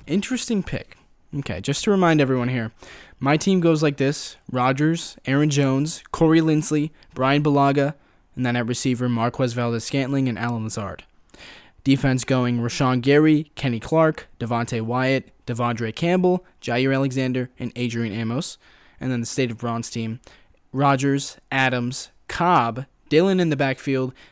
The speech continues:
and then on the O-line having Bakhtiari and Jenkins, and then Robert Tonyan at tight end.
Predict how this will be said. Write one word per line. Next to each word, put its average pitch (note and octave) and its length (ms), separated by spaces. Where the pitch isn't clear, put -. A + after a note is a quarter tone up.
and B2 120
then A#2+ 120
on A#2+ 80
the A2 120
O-line B2 580
having A#2+ 320
Bakhtiari B2+ 640
and A2+ 80
Jenkins, A#2 580
and A2+ 140
then A2 120
Robert A2 340
Tonyan C#3+ 420
at G#2 100
tight G#2+ 240
end. G2+ 240